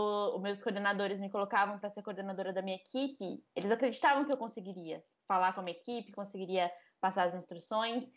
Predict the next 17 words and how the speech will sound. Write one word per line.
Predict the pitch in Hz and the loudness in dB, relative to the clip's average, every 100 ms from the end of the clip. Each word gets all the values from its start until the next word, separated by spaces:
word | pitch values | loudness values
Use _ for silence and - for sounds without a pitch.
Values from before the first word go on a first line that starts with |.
| _ - | _ -4
e | |
com | - 247 | 2 4
isso | 247 269 | 4 4
foi | 269 | 4
construindo | 269 277 - 262 262 | 4 0 0 0 2
a | 269 | 2
minha | 262 269 | 0 -2
confiança. | 254 254 254 202 196 190 | -4 -2 -2 -2 -2 -4
Então, | 185 196 196 - | 0 -2 -2 -10
se | - 254 | 4 6
hoje | 240 | 6
eu | 277 | 6
consigo | 285 285 254 214 | 2 -2 -2 -2
falar | 233 233 214 226 277 | 0 4 6 4 2
com | 311 | -2
vocês | 247 254 208 214 | -2 -2 -6 -6
aqui | 214 214 | -8 -8